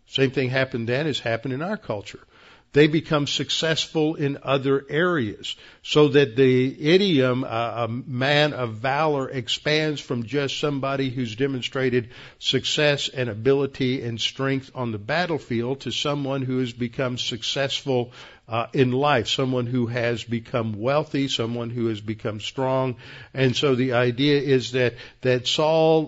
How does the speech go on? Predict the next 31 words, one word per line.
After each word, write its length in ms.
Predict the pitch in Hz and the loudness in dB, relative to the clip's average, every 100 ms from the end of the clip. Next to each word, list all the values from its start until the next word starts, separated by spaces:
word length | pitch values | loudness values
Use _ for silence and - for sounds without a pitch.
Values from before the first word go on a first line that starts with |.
| 147 | -4
descends 760 | 117 117 - 147 143 135 127 - | -6 -4 0 2 2 0 -4 -6
in 200 | 131 120 | -4 -2
a 80 | |
line, 600 | 113 123 131 127 131 127 123 | -2 0 0 2 0 -2 -4
uh, 20 | |
of 420 | 120 113 117 107 | -4 -4 -6 -6
men 260 | 120 135 135 | -2 0 0
who 100 | 120 | -2
have 260 | 123 107 | -4 -6
great 380 | 104 120 123 120 | -4 -2 -2 -2
social 480 | - 139 147 143 139 | -6 -2 -2 -2 -6
standing, 680 | - 147 135 131 131 127 123 - - - _ | -6 -2 -2 2 2 0 -2 -14 -20 -20 _
uh, 300 | 110 110 113 113 | -4 -4 -4 -10
and 340 | 113 117 113 | -6 -6 -6
great, 500 | 101 120 135 131 - | -4 2 2 0 -4
uh, 200 | 123 107 107 _ | -8 -6 -8 _
uh, 220 | 110 104 - | -12 -10 -10
wealth. 580 | 139 113 151 117 95 - - - - | -10 -2 2 2 -2 -12 -20 -18 -6
The 120 | 117 | -4
family, 600 | 143 143 147 139 139 139 | 2 4 4 4 2 0
we 240 | 123 120 | -2 0
learn, 420 | 120 127 135 131 - | 2 2 2 0 -2
owns 440 | 127 123 117 113 - - | 0 2 0 -2 -6 -8
servants, 800 | - - 147 160 202 - - - _ _ _ _ _ _ | -2 4 4 4 -2 -4 -8 -10 _ _ _ _ _ _
has 260 | - 120 110 | -4 -2 -2
servants, 460 | - 151 165 180 - | 4 4 4 0 0
has 180 | 113 | -2
a 80 | 113 | -2
number 520 | 113 117 143 160 170 | -2 0 0 0 -2
of 120 | 143 135 | -4 -4
servants. 640 | 156 147 156 175 - | 0 0 -2 -8 -14